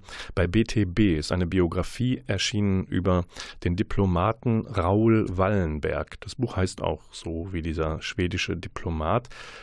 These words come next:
Herausgegeben worden ist diese umfangreiche Biografie von Ingrid Carlberg,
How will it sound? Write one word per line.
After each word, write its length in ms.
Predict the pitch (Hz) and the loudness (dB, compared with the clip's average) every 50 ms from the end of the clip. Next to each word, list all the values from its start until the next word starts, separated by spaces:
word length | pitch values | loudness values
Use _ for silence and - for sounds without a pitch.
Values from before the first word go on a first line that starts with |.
| - - | -10 -2
Herausgegeben 800 | - 95 82 85 101 117 - - 127 113 110 117 117 - 110 104 | 0 2 4 4 4 2 2 -2 -6 -2 0 0 2 4 2 2
worden 200 | 95 95 95 95 | 4 2 2 2
ist 120 | 90 - | 0 -2
diese 220 | - 92 87 90 - | -2 0 0 0 0
umfangreiche 920 | - 107 113 - - - 101 98 98 95 90 92 87 90 92 - - 101 | 0 -2 -4 -4 -2 -2 0 0 0 0 0 0 0 0 0 0 -2 -2
Biografie 540 | 87 87 95 92 90 90 90 85 - 104 101 | 0 2 2 2 2 2 0 -2 -2 -4 -2
von 180 | - 101 90 - | -2 0 -2 0
Ingrid 420 | - 107 107 101 98 85 - - | 2 0 0 2 0 -2 -2 -2
Carlberg, 920 | - - - - 104 113 120 127 131 104 85 78 76 90 117 139 151 | -6 -6 -4 -2 -2 0 4 4 4 2 2 -2 -2 -2 -2 -2 -2